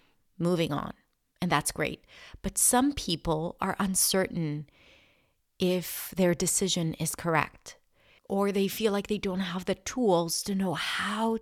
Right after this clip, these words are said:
to make that decision, big or small, and they end up overthinking it and not making a decision and not moving forward. And here's the thing. There is no right decision.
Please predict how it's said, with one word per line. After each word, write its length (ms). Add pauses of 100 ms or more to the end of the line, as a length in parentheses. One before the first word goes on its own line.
to 100
make 220
that 180
decision, 640 (720)
big 200
or 140
small, 640 (720)
and 160
they 180
end 260
up 240 (300)
overthinking 920
it 220 (640)
and 180
not 220
making 340
a 40
decision 640 (180)
and 160
not 180
moving 360
forward. 560 (1080)
And 200
here's 380
the 100
thing. 500 (800)
There 160
is 140
no 140
right 300
decision. 640